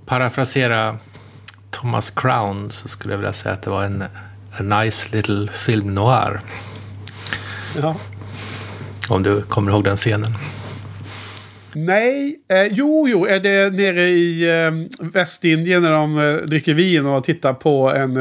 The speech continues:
Speaker 2: eh, en tavla inslagen i en låda som ligger och brinner upp?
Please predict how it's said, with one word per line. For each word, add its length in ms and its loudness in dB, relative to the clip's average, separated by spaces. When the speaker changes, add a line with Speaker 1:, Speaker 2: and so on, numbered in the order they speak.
Speaker 2:
eh, 60 0
en 400 0
tavla 380 4
inslagen 480 2
i 140 2
en 240 0
låda 500 2
som 400 -4
ligger 180 -2
och 60 0
brinner 280 0
upp? 280 -4